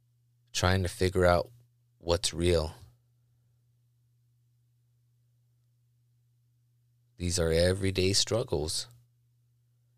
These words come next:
Everyday things I need to think about, things I need to fight that push this anxiety, that add on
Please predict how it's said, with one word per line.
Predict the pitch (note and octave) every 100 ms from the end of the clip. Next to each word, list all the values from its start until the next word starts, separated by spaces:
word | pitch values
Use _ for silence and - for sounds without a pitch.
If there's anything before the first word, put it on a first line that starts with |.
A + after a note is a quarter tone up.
| _ _ _ _ _ _ _ _ _ _ _ _ _ _ _ _ _ _ _ _ _ _ _ _ _ _ _
Everyday | E2+ F2 F#2 F#2+ F#2
things | F2+ - A2+ G#2 E2
I | E2+
need | E2+ -
to | E2
think | - G2+ -
about, | F#2 D#2+ D2 - - _ _ _ _ -
things | F#2+ F2+
I | F2
need | F2+ F2 -
to | E2+
fight | - - G2+ F#2+ - - - - _ _ _ _ _ _ -
that | F2 -
push | - - A2+ G2+ - -
this | E2+ D2+ -
anxiety, | E2+ E2 D#2+ F2 G2 F2+ D#2 F#2 - _ _ _ _ _ _ _ _ _ _ _ _ _ _ _ _ _ _
that | E2 - -
add | F2+ F#2
on | F2 G2+ G2 E2+